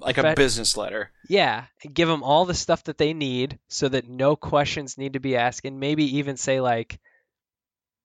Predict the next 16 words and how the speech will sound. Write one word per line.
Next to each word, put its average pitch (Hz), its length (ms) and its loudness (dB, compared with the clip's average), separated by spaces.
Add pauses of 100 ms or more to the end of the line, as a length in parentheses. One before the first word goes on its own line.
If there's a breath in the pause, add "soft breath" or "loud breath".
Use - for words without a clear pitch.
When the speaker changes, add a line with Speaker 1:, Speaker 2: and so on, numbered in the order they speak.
(260)
Speaker 2:
"Here, 151 180 2
you 131 140 0
have 143 180 2
all 143 120 4
this 143 120 -4
information, 139 640 -4
no 120 140 -2
need 123 200 -6
to 120 100 -2
respond," 113 600 -4
and - 100 -16
then 113 100 -10
you're 113 120 -10
done. 113 440 -4
<laughs> - 880 -18
Speaker 1:
Yeah. 113 320 -2